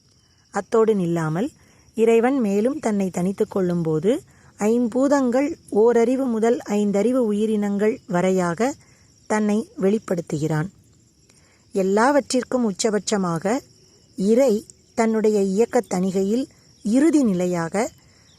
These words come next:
சிந்தனை மூப்பு நிலை கொண்ட மனித இனமாக தன்னை வெளிப்படுத்துகிறான்.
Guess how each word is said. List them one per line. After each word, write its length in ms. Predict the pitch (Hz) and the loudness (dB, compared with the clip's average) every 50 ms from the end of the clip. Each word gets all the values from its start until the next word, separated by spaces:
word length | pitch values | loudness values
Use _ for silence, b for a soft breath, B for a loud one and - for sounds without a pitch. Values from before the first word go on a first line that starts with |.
| b b | b b
சிந்தனை 640 | - - 254 247 254 277 285 302 302 302 311 311 311 | -6 -4 -2 0 0 2 2 2 2 4 4 2 4
மூப்பு 520 | 277 233 214 226 262 285 - - - 277 247 | 4 4 4 4 2 0 -2 0 0 0 2
நிலை 340 | 214 196 196 208 226 220 - | 2 2 2 2 0 0 -2
கொண்ட 520 | - 208 196 190 190 185 233 269 311 - _ - | -4 -2 -2 -2 0 0 0 -2 -2 -6 _ -8
மனித 540 | - 196 190 196 196 214 262 285 262 285 247 | -4 -2 0 0 2 2 2 2 2 2 2
இனமாக 680 | 214 185 180 185 190 196 190 180 170 165 165 220 254 - b b b b b _ - | 2 0 0 -2 0 -2 -2 -2 -2 -2 -2 -4 -4 -6 b b b b b _ -6
தன்னை 420 | - 208 208 208 202 190 202 - - _ _ _ - - | -2 -2 0 0 0 -2 -2 -4 -8 _ _ _ -8 -2
வெளிப்படுத்துகிறான். 880 | 170 190 202 220 - - 185 165 151 - - 143 156 160 160 151 151 190 | 0 0 0 0 -2 -2 -6 -6 -6 -8 -8 -6 -4 -2 -2 -2 -4 -6